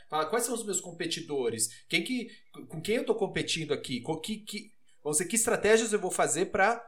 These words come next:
vender?", né? Mas isso não tá, isso pode ser suprimir esses competidores, né? Pode estar ligado à supressão. E outra questão que é esse mercado como recurso analítico,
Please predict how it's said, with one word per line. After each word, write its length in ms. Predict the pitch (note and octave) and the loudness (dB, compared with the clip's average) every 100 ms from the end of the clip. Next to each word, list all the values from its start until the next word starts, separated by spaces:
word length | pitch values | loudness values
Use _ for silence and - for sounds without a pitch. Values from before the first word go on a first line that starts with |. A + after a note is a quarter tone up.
| - - - | -18 -20 0
vender?", 680 | D3 F3 D3+ C#3+ G2 - - - - - | 2 4 6 6 4 0 -14 -20 -20 -8
né? 420 | A2+ B2 A#3 - - - - - | 0 0 0 -6 -18 -20 -20 -8
Mas 280 | A2+ G3 F3 | -2 -2 0
isso 240 | G#3+ - | -2 0
não 200 | G3+ G#3 | -4 0
tá, 460 | G#3 G3+ G#3 - - | 4 4 4 -6 -10
isso 580 | E3 C4 - - G2+ - - - | -2 2 2 0 -6 -12 -20 -4
pode 220 | D3+ D#3+ | 0 0
ser 160 | - G#3+ | 4 4
suprimir 1000 | - D4 E4 F#4 E4+ G#3+ C4+ B3 - - - | 4 4 6 6 6 4 2 2 -2 -16 0
esses 300 | D3+ C#3+ - | 2 4 2
competidores, 800 | B2+ A#2 B2 A2+ G2+ F2+ F2 F#2 | 0 -6 -6 -6 -6 -6 -6 -8
né? 300 | G#2+ B3 - - | -8 -8 -12 -12
Pode 100 | A#2 | -8
estar 100 | A2+ | -6
ligado 200 | D3 D#3+ | -4 -4
à 20 | E3 | -6
supressão. 580 | - C4 - A3 F3+ - - - - | -8 -8 -4 -4 -6 -12 -20 -20 -8
E 180 | G#3+ D4+ | 0 2
outra 280 | C#4 C#4 F4 | 2 0 -4
questão 340 | D#4+ - C4+ | -4 -4 -4
que 120 | - D#4 | -4 -2
é 120 | D4 | 0
esse 160 | D4 | -2
mercado 500 | D#4+ D4+ D4+ G#3 G3 | -2 -6 -2 0 0
como 240 | G3 A3 G#3+ | 0 2 4
recurso 380 | G3 G3+ F#3 E3+ | 4 4 2 2
analítico, 720 | D#3 D3 D4 - - B2+ | 0 0 -2 -2 -4 -8